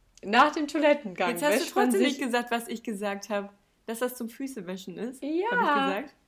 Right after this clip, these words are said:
Speaker 1: Du hast gesagt, zum Füßewaschen und du kannst ja auch vorstellen, Kind, äh, Eltern würden ihre Kinder dann auch einfach mal da so draufsetzen. Zum
Speaker 2: Zum
Speaker 1: Ganzduschen
Speaker 2: Pieseln.
Speaker 1: oder so. Oder
Speaker 2: Okay.
Speaker 1: zum Pinkeln, genau.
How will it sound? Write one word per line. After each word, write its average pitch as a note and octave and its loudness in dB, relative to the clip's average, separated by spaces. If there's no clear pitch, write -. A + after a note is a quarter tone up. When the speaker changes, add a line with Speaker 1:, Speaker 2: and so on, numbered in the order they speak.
Speaker 1:
Du F4+ 4
hast F#4 2
gesagt, C4+ 2
zum A#3 0
Füßewaschen D#4 2
und C#4 2
du B3+ -2
kannst C4+ 2
ja A3+ 6
auch A3 0
vorstellen, C#4 2
Kind, D4 0
äh, A#3+ 2
Eltern B3+ 2
würden A#3+ 2
ihre A3 2
Kinder B3 2
dann A3 4
auch G#3+ 4
einfach G#3+ -2
mal A3+ 0
da G#3 2
so G#3 -4
draufsetzen. G3 2
Zum - -6
Speaker 2:
Zum G#3 0
Speaker 1:
Ganzduschen G3+ 0
Speaker 2:
Pieseln. E3+ -6
Speaker 1:
oder F3 0
so. E3+ -12
Oder F#3+ 0
Speaker 2:
Okay. F#3+ 0
Speaker 1:
zum - -10
Pinkeln, C4 4
genau. E3 -2